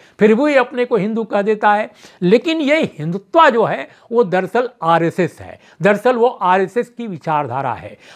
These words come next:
और ऐसे में आरएसएस ने जिस विचारधारात्मक चेहरे को योगी के रूप में स्थापित किया है उत्तर प्रदेश में, क्या उत्तर प्रदेश के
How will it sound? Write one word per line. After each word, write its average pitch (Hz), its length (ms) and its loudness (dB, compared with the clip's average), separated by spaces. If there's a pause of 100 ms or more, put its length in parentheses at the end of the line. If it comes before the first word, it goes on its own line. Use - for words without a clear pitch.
(120)
और 233 180 4 (140)
ऐसे 226 320 2
में 247 240 0 (360)
आरएसएस 214 600 2
ने 214 160 -4
जिस 190 280 -4 (380)
विचारधारात्मक 196 1080 2
चेहरे 220 280 2
को 220 180 0
योगी 196 280 -2
के 185 180 -4
रूप 190 220 -4
में 180 100 -6
स्थापित 208 500 -2
किया 196 160 -2
है 156 100 -2
उत्तर 175 220 -10
प्रदेश 160 420 -10
में, 220 160 -6 (380)
क्या 240 280 6
उत्तर 202 440 -6
प्रदेश 190 380 -4
के 208 300 -2